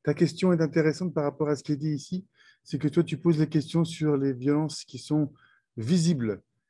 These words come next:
Et quand je prends visible, tu parlais de la Gay Pride, tu parlais de tout ce qui est médiatisé et tout ce qui est mis en avant. Et on, on se dit, Waouh, Toronto est vraiment tolérant,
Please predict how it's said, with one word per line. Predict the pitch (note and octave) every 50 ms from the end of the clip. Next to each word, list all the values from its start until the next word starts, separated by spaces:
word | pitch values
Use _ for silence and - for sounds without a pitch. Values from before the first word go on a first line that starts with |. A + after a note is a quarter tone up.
| _ _
Et | C3 B2
quand | - C#3+
je | B2+ -
prends | - C3+ C3+
visible, | B2 C3+ C#3 C3 E3+ E3 D3 C#3
tu | C#3+ C#3
parlais | - C#3 C#3+ C3+
de |
la | C3+ C3
Gay | A#2+ C#3
Pride, | C3 A#2 C#3 D3+ D#3+ D#3+ D#3+ C#3+ C3+
tu | - - _
parlais | - C#3+ D3 D3
de | C3+
tout | A#2 - D#3+
ce | - -
qui | - C#3+
est |
médiatisé | C#3 D3 C#3 C#3 E3 E3 E3 - C3 C3+ D#3+ F3 F#3 F3 - _ _ _ _ -
et | C#3+
tout | C3+ D#3
ce | -
qui | - - D#3+
est | D3
mis | D#3 E3+ F3+ D#3+
en | D#3+ D#3
avant. | D3+ D3 C3+ C#3+ E3 F3+ F3 - _ _ _ _ _ _ -
Et | C3+ C#3+ D3+ D#3 D#3 D#3
on, | D3 C#3+ C3+
on | C#3+ B2+
se | A2+ C3+
dit, | C3 C3+ D3+ E3 F3 F3 F3 - -
Waouh, | B2+ C#3 D3 D#3 D3+ C3+
Toronto | C#3+ D3+ D3 C#3+ D3 C#3 B2 D3+ D#3 D#3
est | C#3+
vraiment | C3 B2+ C3+ C#3 C#3+
tolérant, | C#3 C#3 C3 C3 B2+ C3+ D#3 E3+ E3